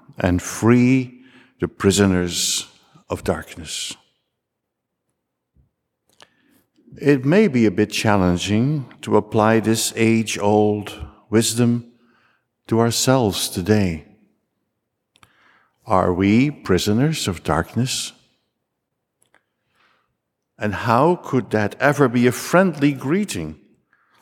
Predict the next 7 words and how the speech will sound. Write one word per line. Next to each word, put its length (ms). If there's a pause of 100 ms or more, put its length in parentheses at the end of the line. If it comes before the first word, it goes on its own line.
(140)
"Hi, 280
prisoner 520
of 160
darkness, 680
how 180
are 160
you?" 260